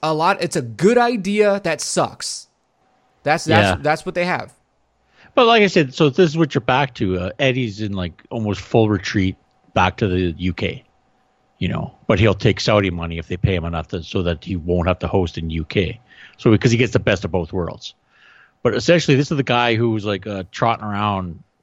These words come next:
Speaker 2: yelling about how he has a billion dollars over eight years, and now he's back to, uh, he's running home.
Speaker 1: Can I ask a question about that?
Speaker 2: Ah, sure.
Speaker 1: So Eddie Hearn,
Speaker 2: Yeah.
Speaker 1: billion dollars over eight years,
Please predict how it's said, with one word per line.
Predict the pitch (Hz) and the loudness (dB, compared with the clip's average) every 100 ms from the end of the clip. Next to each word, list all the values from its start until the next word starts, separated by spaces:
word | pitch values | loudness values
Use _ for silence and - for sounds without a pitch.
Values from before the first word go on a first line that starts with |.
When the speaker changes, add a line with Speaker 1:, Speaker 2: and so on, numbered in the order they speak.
| _ | _
Speaker 2:
yelling | - 120 107 104 | -8 -2 0 0
about | 107 98 | 0 2
how | 98 95 | 2 2
he | 90 | 2
has | 90 | 0
a | 82 | -4
billion | 76 95 90 | -2 0 0
dollars | 80 90 101 87 | 0 2 2 2
over | 87 85 | -2 -6
eight | 95 90 - | -6 -8 -4
years, | 95 98 87 - - _ _ _ _ _ - | 0 0 0 -4 -12 _ _ _ _ _ -2
and | 110 107 104 | 0 2 0
now | 107 107 107 | 0 2 2
he's | 101 | 0
back | 90 110 98 101 | -2 -2 -2 -4
to, | 104 98 98 | -8 -6 -4
uh, | 95 95 92 80 _ - - | -2 -4 -8 -18 _ -20 -14
he's | 113 95 | -12 -10
running | 87 98 98 | -2 0 0
home. | 95 113 78 - _ - - | 0 -2 -4 -12 _ -20 -2
Speaker 1:
Can | 180 | 0
I | |
ask | 202 208 | 2 0
a | 175 | -2
question | - 135 151 | -4 -4 -4
about | 123 120 | -6 -4
that? | 127 117 - _ _ _ _ _ | -4 -6 -10 _ _ _ _ _
Speaker 2:
Ah, | 160 101 | -4 -4
sure. | - - - - _ _ _ _ - 98 - | -4 -8 -12 -18 _ _ _ _ -20 -20 -20
Speaker 1:
So | - 143 | -8 -4
Eddie | 175 208 | -2 0
Hearn, | 160 123 196 - _ _ _ _ _ _ _ | 0 -2 -6 -12 _ _ _ _ _ _ _
Speaker 2:
Yeah. | - - - _ _ _ _ _ _ _ 123 | -2 -2 -4 _ _ _ _ _ _ _ -2
Speaker 1:
billion | 139 139 139 | 0 0 2
dollars | 123 117 110 | 2 0 -2
over | 107 | -6
eight | 104 104 | -6 -6
years, | 101 87 - - | -8 -10 -12 -14